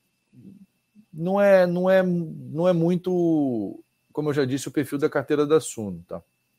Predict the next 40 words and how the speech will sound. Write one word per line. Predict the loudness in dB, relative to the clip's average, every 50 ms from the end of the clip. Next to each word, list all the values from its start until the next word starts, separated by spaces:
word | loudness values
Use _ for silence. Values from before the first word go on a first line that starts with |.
| _ _ _ _ _ _ _ _ _ _ -12
É, | -8 -6 -4 -4 -2 -2 -2 -2 -2 -2 -2 -2 -2 -2 -4 -6 -8 -12 _ _ _ _ _ _
isso | -12 -12 -10 -8 -6
não | -4 -2 -2 -2 -2 -6 _ _ _
impede | -8 -8 -6 2 4 4 6 6 4 2
que | -2 -4
a | -4
gente | -2 -2 -6 -8 -4
faça | -2 -2 -2 -2 0 -2 -2
o, | -2 -2 -6 -10 -16 -18 _ _ _ _ _ _ _ _ _ _ -10
esse | -8 -8 -8 -8 -12
stock | -6 -4 -4 -4 -4 _ _ _ _ _ -10
picking, | -10 -10 -10 -10 -12 -10 -8
né? | -6 -6 -6 -8 -8 -12 _ -12
Ah, | -10 -8 -6 -4 -4 -6 -6 -8 -8
a | -10 -8
gente | -8 -8 -10 -12 _ _ _ _ _ _ _ _ _ _ _
até | -6 -6
começou | -4 -4 -8 -10 -8 -4 -2
a | -2
avaliar | 2 2 2 2 2 0 -2
um, | -4 -6 -10 -14 -14
um | -14 -14 -14
fundo, | -14 -16 -14 -14 -12 -12 -12 -14 -16 _ _ _ _ _ _ _ _ _ _ _ _ _ _
é, | -12 -10 -8 -6 -6 -8
que | -8 -12 -16
tem | -8 -6 -6
a | -6
posição | -6 -6 -8 -8 -8 -8 -10 -10 -8
ali | -6 -4 -4 -4 -4 -4 -6 -6 -8
e | -10
tal, | -6 -2 -2 -2
mas | -2 -2 -4 -6 -6 -10 -18 -20 _ _ _
por | -6 -2 0
outros | 0 0 0 -2 -6 -16 -12
motivos | -12 -12 -12 -12 -12 -14 -10 -10
a | -10
gente | -10 -10 -14 -14 -14
decidiu | -12 -12 -12 -14 -14 -16 -14 -12 -10
não | -10 -10 -12
seguir. | -12 -14 -14 -12 -12 -12 -12 -14